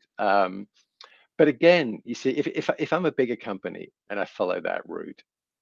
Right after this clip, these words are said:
okay, it's, it's, it's the company's reputation on the line. But for those of us who are selling courses, programs, training, more one-on-one, like, "Hi, I'm Nick, I'm Chris, this is, this is me,"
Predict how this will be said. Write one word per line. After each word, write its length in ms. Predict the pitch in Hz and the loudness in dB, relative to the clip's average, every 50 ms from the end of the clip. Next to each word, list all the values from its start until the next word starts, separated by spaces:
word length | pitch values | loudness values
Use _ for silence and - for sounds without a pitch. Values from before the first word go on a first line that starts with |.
| _ _ _ _ _ - | _ _ _ _ _ -2
okay, 460 | 127 127 - - - 92 73 - - - _ _ _ - | -2 -2 -2 -2 -6 -6 -6 -8 -10 -18 _ _ _ -8
it's, 220 | 107 104 90 - 104 | -8 -8 -8 -10 -14
it's, 460 | 113 113 113 113 - 127 127 - - | -14 -10 -10 -8 -6 -6 -6 -6 -8
it's 240 | 104 - 135 - - | -12 -10 -10 -10 -10
the 80 | - 117 | -12 -6
company's 420 | - 147 135 - 135 127 - - | 0 0 0 0 0 -6 -4 -2
reputation 580 | 113 90 - - - - 101 98 - - - 95 | -4 -4 -4 -6 -8 -6 -6 -6 -6 -8 -8 -8
on 80 | 90 | -8
the 60 | 90 87 | -6 -6
line. 360 | 90 90 90 87 82 - - _ _ - - - - - - _ _ - | -4 -4 -4 -4 -6 -8 -10 _ _ -20 -20 -20 -20 -20 -20 _ _ -4
But 300 | 117 - 131 120 120 - | 2 6 6 6 4 2
for 140 | - 139 | -4 -2
those 340 | 113 110 131 139 160 165 165 | 2 4 4 4 4 4 0
of 100 | 156 143 | -2 -2
us 200 | 139 117 - - | -2 -2 -2 -4
who 240 | - - 127 117 113 | -6 -2 0 2 2
are 100 | 107 98 | 2 0
selling 640 | - - - - 110 107 107 101 95 98 98 95 95 _ - - | 0 -6 -2 0 0 2 2 0 0 -2 -6 -8 -10 _ -14 -8
courses, 480 | - 117 110 104 - - 110 98 - | -2 0 0 0 0 -2 -4 -4 -4
programs, 600 | - - - 98 95 95 95 90 92 90 85 - - | -6 -4 -2 -2 0 2 2 0 0 -2 -6 -10 -8
training, 640 | - - - - 95 101 101 95 87 87 85 87 87 - _ _ _ _ _ _ _ - | -8 -6 -4 -2 -2 -2 -2 -4 -6 -6 -8 -12 -16 -18 _ _ _ _ _ _ _ -2
more 260 | 120 127 131 123 117 | 2 4 4 4 6
one-on-one, 640 | 110 113 110 110 101 98 98 107 104 95 90 87 87 | 4 2 2 2 0 0 0 0 0 0 0 -2 -4
like, 160 | 92 90 - | -4 -4 -4
"Hi, 260 | - - 104 104 98 | -4 -4 -2 -2 -2
I'm 160 | 92 90 98 | -2 -4 -4
Nick, 240 | 101 101 - - - - - | -4 -4 -4 -6 -8 -14 -14
I'm 120 | 107 104 98 | -12 -12 -12
Chris, 500 | - - - 95 - - - - - - _ | -8 -4 -4 -4 -4 -4 -12 -16 -18 -18 _
this 160 | - 101 - 113 | -14 -12 -8 -8
is, 100 | 107 - 110 | -10 -8 -4
this 180 | 131 - - | -4 -4 -4
is 160 | 113 95 87 95 | -4 -6 -6 -4
me," 460 | 101 101 101 90 82 71 - - | -4 -4 -4 -6 -8 -12 -16 -20